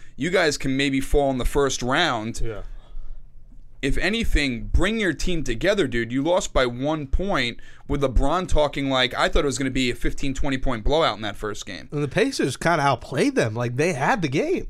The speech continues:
Speaker 1: Yeah. One shot away.
Speaker 2: Mm-hmm.
Speaker 1: And that's it. And, and Paul George, keep your mouth shut and just do it on the court because, like you said before, he doesn't have any championships.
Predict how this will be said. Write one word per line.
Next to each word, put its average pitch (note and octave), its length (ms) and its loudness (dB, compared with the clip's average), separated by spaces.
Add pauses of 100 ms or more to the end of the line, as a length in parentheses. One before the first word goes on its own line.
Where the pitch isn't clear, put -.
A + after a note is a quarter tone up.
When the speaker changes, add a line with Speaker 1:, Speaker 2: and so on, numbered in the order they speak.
Speaker 1:
Yeah. A3+ 180 0 (360)
One E3+ 200 0
shot A3+ 280 2
away. C4 420 0
Speaker 2:
Mm-hmm. C3 320 -6 (240)
Speaker 1:
And C#3+ 120 -4
that's F3+ 220 0
it. G#3 260 0
And, B2 260 0
and C3 180 4
Paul F3 200 4
George, D#3+ 500 -2 (180)
keep G3 180 -8
your G3 100 -10
mouth F#3+ 200 0
shut C3 400 2
and B2+ 80 -4
just A#2+ 160 -6
do C3 100 2
it C3 60 0
on B2 100 -2
the A2+ 60 -8
court A#2 340 0 (300)
because, A#2 360 -2
like C#3 140 0
you C3+ 100 0
said B2+ 180 2
before, B2+ 380 -2
he A#2 120 -6
doesn't C#3+ 180 -2
have D3+ 100 -2
any C3 100 -4
championships. A#2 720 -4